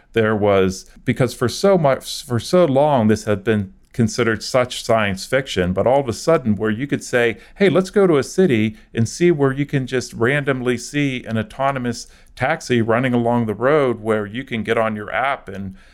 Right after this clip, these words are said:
you know, and get into that if you, you know, happen to be fortunate enough to, to, to be picked for that," uh, you could, and you could just be walking down the road, particularly in,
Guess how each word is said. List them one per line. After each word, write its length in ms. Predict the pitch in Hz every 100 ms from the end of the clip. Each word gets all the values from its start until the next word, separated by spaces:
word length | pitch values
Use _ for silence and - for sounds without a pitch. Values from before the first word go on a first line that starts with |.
| _ -
you 140 | - 117
know, 200 | 101 95
and 280 | 104 95 95
get 220 | 110 101
into 360 | - 165 240 113
that 400 | 90 82 82 -
if 240 | 107 92 -
you, 420 | 101 98 92 95 -
you 120 | 110
know, 100 | 90
happen 460 | - 113 - 98 95
to 360 | 101 92 90 - -
be 100 | -
fortunate 500 | 98 113 113 107 98
enough 380 | 95 95 95 95
to, 280 | - 87 - -
to, 240 | 104 90
to 200 | - -
be 140 | 98 98
picked 300 | 95 165 -
for 160 | -
that," 360 | 90 82 85 - - _ _ _ 113
uh, 80 |
you 160 | 143 143
could, 420 | 156 208 247 - -
and 160 | 107
you 80 | 120
could 140 | 139 143
just 180 | 127
be 100 | -
walking 400 | 113 107 120 135
down 200 | 127 123
the 80 | 120
road, 480 | 113 117 117 113 113
particularly 680 | 110 117 117 110 104 104 101
in, 220 | 95 92